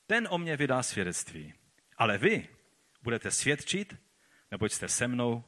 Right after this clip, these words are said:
od počátku.“ No a pak poslední slova, která pán Ježíš po svém vzkříšení řekl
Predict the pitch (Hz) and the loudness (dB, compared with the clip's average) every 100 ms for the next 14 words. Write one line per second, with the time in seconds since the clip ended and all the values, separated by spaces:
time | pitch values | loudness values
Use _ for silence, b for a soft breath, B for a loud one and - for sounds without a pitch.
0 | _ - - - 85 - - - - _ | _ -10 -8 -6 -8 -12 -18 -20 -20 _
1 | _ _ _ _ _ _ _ _ _ _ | _ _ _ _ _ _ _ _ _ _
2 | _ _ _ _ B B B B B 135 | _ _ _ _ B B B B B 4
3 | 156 147 175 - 170 175 165 165 - 175 | 6 8 8 8 6 6 2 2 2 6
4 | 147 - 143 135 139 139 143 147 139 - | 6 6 6 6 6 4 4 4 2 0
5 | - 131 143 123 - 165 165 156 143 117 | -2 0 0 -2 -2 0 2 2 0 0
6 | 135 160 175 | 0 2 0